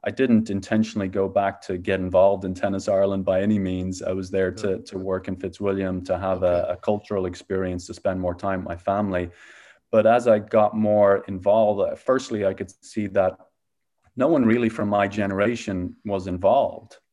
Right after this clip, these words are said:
Speaker 1: Uh,
Speaker 2: Yeah.
Speaker 1: you know, still a lot of the same people, the same faces, uh, when, <laughs> you know, I was playing fifteen, twenty years prior.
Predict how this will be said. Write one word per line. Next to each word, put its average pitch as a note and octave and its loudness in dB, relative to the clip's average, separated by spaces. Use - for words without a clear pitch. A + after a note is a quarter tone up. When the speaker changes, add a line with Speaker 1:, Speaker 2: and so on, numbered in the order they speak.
Speaker 1:
Uh, G2 -6
Speaker 2:
Yeah. G#2 -8
Speaker 1:
you G#2+ -4
know, F#2 -2
still A#2 0
a - 4
lot G2 4
of F#2 -2
the F#2+ -6
same G2 -4
people, G2+ -6
the F2+ -8
same F#2+ -6
faces, F#2+ -2
uh, F2+ 2
when, F#2 -4
<laughs> - -10
you A2+ 0
know, A2+ 0
I G2+ 0
was A2 -2
playing A#2 2
fifteen, A#2 2
twenty A2+ 2
years G#2+ 0
prior. B2 0